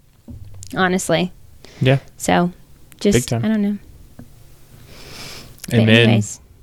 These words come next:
Speaker 1: you have anything that you
Speaker 2: Yeah,
Speaker 1: wanna add?
Speaker 2: I just wanna encourage, uh, any guys that are listening,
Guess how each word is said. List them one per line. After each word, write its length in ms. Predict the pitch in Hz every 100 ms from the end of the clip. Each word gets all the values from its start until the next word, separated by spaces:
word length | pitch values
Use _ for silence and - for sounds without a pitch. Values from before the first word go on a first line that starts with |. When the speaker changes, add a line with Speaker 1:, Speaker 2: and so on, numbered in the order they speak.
| - _ _ _ -
Speaker 1:
you 120 | 196
have 160 | 190 185
anything 520 | 196 208 202 214 226 - - _ - - - - - -
that 100 | -
you 100 | 147
Speaker 2:
Yeah, 60 |
Speaker 1:
wanna 120 | 156 -
add? 320 | 180 196 220
Speaker 2:
I 40 |
just 160 | 135 -
wanna 140 | 131
encourage, 600 | 120 113 117 113 117 - -
uh, 380 | 107 101 101 104 - - _
any 400 | 110 107 104 107 - -
guys 260 | - 101 104
that 100 | 107
are 100 | 104
listening, 480 | 104 - 107 104